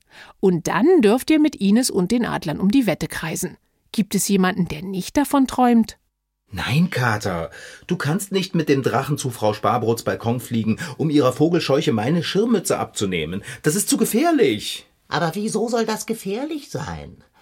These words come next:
Speaker 3: Du musst nur ordentlich die Leine halten. Als Behälter für den Kater ist ein stabiler Einkaufsbeutel genügend.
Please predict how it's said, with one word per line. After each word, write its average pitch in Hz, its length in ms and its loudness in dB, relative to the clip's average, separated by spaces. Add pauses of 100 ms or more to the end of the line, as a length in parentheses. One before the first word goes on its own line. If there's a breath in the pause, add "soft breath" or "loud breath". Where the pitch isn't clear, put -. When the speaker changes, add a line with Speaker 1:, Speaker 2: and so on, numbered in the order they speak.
(180)
Speaker 3:
Du 113 120 -4
musst 147 400 -6
nur 269 340 -4
ordentlich 226 640 -4
die 202 100 -6
Leine 202 640 -6
halten. - 400 -16 (380)
Als 208 220 -6
Behälter 180 680 -4
für - 160 -6
den 131 200 -6
Kater 160 440 -6
ist - 240 -10
ein 185 140 -8
stabiler 220 640 -8
Einkaufsbeutel 139 1040 -6
genügend. 214 880 -4